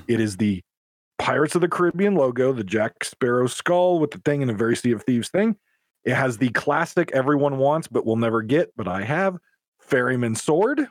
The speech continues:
And crossed on the other side is, yes, Davy Jones's sword, which clearly shows we revolve around Jack Sparrow, Pirates of the Caribbean, and it's going to be a duel between the ferryman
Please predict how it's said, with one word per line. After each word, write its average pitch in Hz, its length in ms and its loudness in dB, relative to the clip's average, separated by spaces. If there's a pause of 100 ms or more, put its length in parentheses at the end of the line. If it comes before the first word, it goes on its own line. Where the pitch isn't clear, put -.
(680)
And 101 140 -4
crossed 120 380 -2
on 151 100 2
the 170 120 2
other 202 180 2
side 139 560 2 (600)
is, 120 220 -2
yes, 113 440 -2 (460)
Davy 117 400 2
Jones's 107 560 0
sword, 71 380 -10 (540)
which 104 340 0
clearly 160 500 2
shows 127 400 -2
we 117 140 0
revolve 110 460 0
around 156 340 -2
Jack 147 260 0
Sparrow, 139 320 0
Pirates 131 360 -4
of - 20 -12
the 165 80 -8
Caribbean, 120 480 0
and 113 100 -4
it's 95 120 -10
going 120 260 -2
to 120 80 0
be 127 160 2
a 151 60 2
duel 151 520 2
between 110 480 -2
the 101 120 -2
ferryman 175 800 0